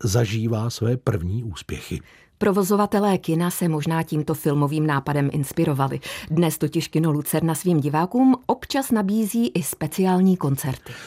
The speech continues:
Speaker 1: Jsou tematicky zaměřené na filmovou hudbu a orchestr je při nich umístěn přímo před projekčním plátnem.
Speaker 2: Přesto ale kino Lucerna zůstává především domovem filmů.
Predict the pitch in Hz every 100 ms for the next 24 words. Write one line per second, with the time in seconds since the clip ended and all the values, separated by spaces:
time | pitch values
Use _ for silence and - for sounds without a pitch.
0 | - - 123 113 117 110 107 110 - 98
1 | 101 123 110 107 98 95 87 - 92 95
2 | 90 101 104 160 156 131 - 101 - 117
3 | 107 - 127 - 165 190 185 175 165 156
4 | - 131 135 - 123 120 - - 170 170
5 | 151 143 - 104 - 104 92 87 - -
6 | 117 123 82 - - 80 80 208 226 -
7 | 277 254 254 247 233 233 233 - 220 220
8 | 226 202 170 170 165 180 180 - - 135
9 | 147 - 196 233 247 156 151 156 156 143
10 | 127 131 127 131